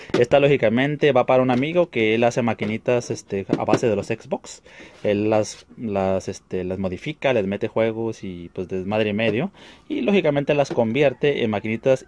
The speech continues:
impresionantes con todos los de King of Fighters, con todos los Metal Slugs. Les aseguro que algún, eh, al-, algunos, este, de ustedes en su época, e incluso hoy en día,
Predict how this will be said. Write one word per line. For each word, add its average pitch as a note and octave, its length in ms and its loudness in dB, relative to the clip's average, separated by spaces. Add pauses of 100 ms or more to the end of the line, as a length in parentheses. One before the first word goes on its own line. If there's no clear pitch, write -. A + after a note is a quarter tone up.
impresionantes C#3+ 1080 0
con G2 200 -4
todos A#2+ 220 4
los A#2 100 0
de A#2+ 80 -14
King C3 160 -2
of A#2+ 100 -4
Fighters, C#3 460 2
con G2+ 160 -8
todos A#2+ 140 0
los G#2+ 100 -4
Metal A#2 260 -2
Slugs. C#3 360 0 (420)
Les F3+ 220 4
aseguro G3+ 480 8
que F3 80 0
algún, D#3 400 2
eh, D#3 160 -2
al-, C#3+ 280 2
algunos, D#3 540 2
este, B2+ 320 0
de A2 60 2
ustedes C#3 340 2
en B2+ 80 -2
su A2 160 2
época, C#3 460 0 (180)
e A#2+ 80 2
incluso D3+ 300 2
hoy E3+ 100 4
en D#3+ 80 0
día, D#3 300 0